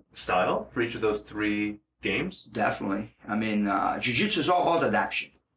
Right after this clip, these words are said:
Speaker 2: You know, in jiu-jitsu, you have to adapt yourself to situations. And, uh, the spider guard was, you know, funny because spider guard, a lot of people, I was maybe, I'm not gonna lie, I was one of the first guys to use that in competition.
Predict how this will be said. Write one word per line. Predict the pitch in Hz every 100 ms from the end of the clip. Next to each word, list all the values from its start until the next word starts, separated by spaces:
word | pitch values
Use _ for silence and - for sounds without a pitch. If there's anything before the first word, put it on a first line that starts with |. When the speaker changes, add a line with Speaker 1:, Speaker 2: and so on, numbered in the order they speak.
| _
Speaker 2:
You | 95 95
know, | 110 120
in |
jiu-jitsu, | 120 113 151 151
you | 135
have | 135 139
to | 139 104
adapt | 135 139 127
yourself | 113 - 131 131
to | 117
situations. | - 120 117 104 104 123 107 - - - - - - - _
And, | 113 104 104 101 101
uh, | 101 101 101 101 98 101
the | 113
spider | 120 - 175 220 247
guard | 143 139 127
was, | 123 - - _
you | 127
know, | 117 113 - _ _
funny | - - 151 151
because | 120 117 127 123 110 - _ _ _ _ _ _ _ _ _ _
spider | - - 185 208 208
guard, | 151 165 160 - _ _ _ _
a | 143
lot | 160 185
of | 185
people, | 190 185 185 - - _ -
I | 170
was | 208 214
maybe, | 196 233 220 220
I'm |
not | 196 202
gonna | 190 165
lie, | 175
I | 180
was | 170 147
one | 175
of | 180
the | 156
first | - 170 170 156
guys | 160 175 -
to | 160
use | 127 160 160
that | 151 147
in |
competition. | 143 147 131 165 - 185 180